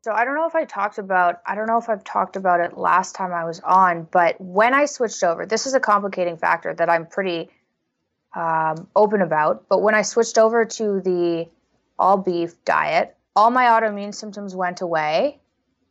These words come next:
and I started experiencing pretty bad C difficile symptoms.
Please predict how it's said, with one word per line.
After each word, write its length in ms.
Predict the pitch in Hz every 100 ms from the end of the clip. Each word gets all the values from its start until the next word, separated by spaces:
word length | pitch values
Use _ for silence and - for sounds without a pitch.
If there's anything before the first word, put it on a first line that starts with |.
| _ _ _ _ -
and 500 | 208 202 190 185 175 _ _ _ _ _ _ _ -
I 300 | 196 190 185
started 420 | 185 - 196 180 175
experiencing 600 | 175 185 170 165 160 151 _
pretty 340 | - 240 220
bad 480 | 185 175 165 165 156 - _
C 400 | - - 190 175
difficile 680 | 170 165 165 - 147 143 143
symptoms. 720 | - 151 143 - - -